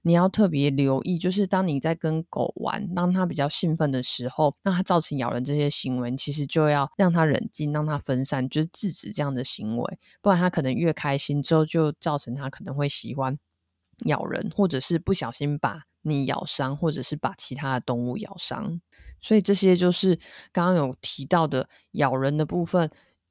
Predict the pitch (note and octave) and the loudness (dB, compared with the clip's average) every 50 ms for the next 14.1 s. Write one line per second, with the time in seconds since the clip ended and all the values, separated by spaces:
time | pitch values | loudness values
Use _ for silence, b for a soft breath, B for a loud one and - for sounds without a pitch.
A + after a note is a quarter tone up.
0 | _ _ - - F3+ F#3+ G3 E3 C#3+ - - F#3+ F3+ D#3+ C#3+ C3+ C3+ C#3 C#3 C#3+ | _ _ 2 4 6 6 6 4 0 0 2 2 4 4 4 4 2 2 0 -2
1 | - - - D3 D3+ D#3 D3+ - C#3 C#3 - - D#3 D#3 D3+ D3+ D3 - - C#3+ | -4 -4 -2 0 0 0 2 0 0 0 2 2 2 2 2 2 0 -2 -4 -4
2 | C#3+ - E3+ D#3 - - A#2+ A#2 B2 C#3 C#3+ D3+ E3 E3+ E3+ - F3 E3+ E3+ F3 | -4 -4 -4 -4 -4 -4 -4 -2 0 0 0 -2 -2 -4 -2 0 0 0 0 2
3 | - F3 D#3 C#3+ - - - - - - E3+ E3 D3 - - - C#3 C3+ - C#3 | 0 0 0 -2 -4 -6 -8 -8 -10 -8 -6 -6 -6 -6 -6 -4 -4 -4 -4 -4
4 | C#3+ C#3+ - B2 - - - A#2+ B2 B2+ B2+ B2 B2 B2 A#2+ A#2+ A#2+ B2 C3+ - | -6 -6 -6 -8 -8 -8 -8 -6 -6 -6 -4 -4 -4 -4 -4 -4 -4 -4 -6 -8
5 | B B B B B B G#3 F#3+ D#3+ C#3+ C3+ - F#3 F3 D#3 C#3 C3+ - - G3 | B B B B B B 0 0 2 0 -2 0 0 0 0 -2 -4 -4 -2 0
6 | D#3+ B2+ - - D3 D3+ F3+ D#3+ D#3 D3+ - - D#3+ D3+ D3+ D3+ E3 F3+ F3 - | 0 0 -2 -2 -4 0 0 0 0 0 -2 0 0 2 2 2 0 -2 -2 0
7 | F3 E3+ E3+ F3 E3+ E3 D#3+ D#3 D3+ D3+ D#3 D3+ D3+ - E3 C3+ E3+ E3 - B2 | 0 0 2 2 2 2 2 0 0 0 0 0 0 0 -4 -4 -6 -6 -6 -8
8 | C3 - - - - - - C3 B2 C3 b b b b b b E3 D3 - D#3 | -8 -8 -8 -10 -10 -8 -8 -8 -8 -8 b b b b b b -4 -4 -2 0
9 | E3+ G#3 A#3 A3+ G3+ D#3 C3+ B2 A#2+ B2+ C#3 - - - G3+ F#3+ E3 E3 F#3 E3 | 0 2 2 2 2 0 0 -2 -4 -6 -6 -6 -6 -4 -2 -2 -2 -2 -2 -2
10 | E3+ E3 - _ _ _ _ _ - - E3+ E3+ F#3 F#3 F#3 F3 E3 - - E3+ | -2 -2 -4 _ _ _ _ _ -8 -4 -4 -2 0 0 0 0 0 0 2 2
11 | D#3+ E3+ F3 D#3 C#3+ C3+ - - C#3+ C#3+ - - B2 B2 C3 - - C#3 D3 C#3 | 2 2 0 0 -2 -2 -2 -2 -2 -4 -4 -6 -6 -8 -8 -6 -6 -6 -4 -2
12 | - D3+ C#3+ - C#3+ C3+ C3+ C3 C3 B2+ C#3 B2+ B2+ - - - B2 B2 B2+ - | 0 0 0 0 0 -2 -2 -2 -4 -4 -4 -6 -6 -8 -12 -10 -8 -8 -8 -8
13 | - - D3+ C3+ B2+ - C#3+ C3 - B2 A#2+ A#2+ A#2+ B2 A#2+ A2+ A2 A2+ A#2 B2 | -8 -8 -6 -6 -6 -6 -8 -8 -6 -6 -6 -4 -4 -4 -4 -6 -6 -6 -6 -8
14 | A#2+ - | -8 -10